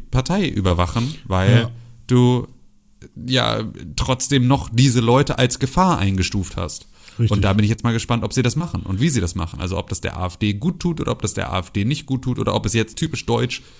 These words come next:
Speaker 1: jetzt plötzlich nicht mehr geht mit der Überwachung, weil das waren jetzt nur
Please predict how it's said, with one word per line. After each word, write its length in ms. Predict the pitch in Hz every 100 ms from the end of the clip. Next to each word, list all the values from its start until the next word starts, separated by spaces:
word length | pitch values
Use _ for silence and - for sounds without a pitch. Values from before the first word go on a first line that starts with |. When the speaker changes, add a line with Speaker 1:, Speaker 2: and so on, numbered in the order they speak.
| - - - -
Speaker 1:
jetzt 360 | 117 131 -
plötzlich 380 | - 131 - 113
nicht 200 | 139 143
mehr 280 | 131 123 117
geht 300 | 101 135 -
mit 100 | 170
der 80 | 156
Überwachung, 500 | 147 151 156 175 151
weil 380 | 117 120 120 117
das 260 | 113 -
waren 260 | 113 117 117
jetzt 240 | 117 117
nur 420 | 131 127 127 120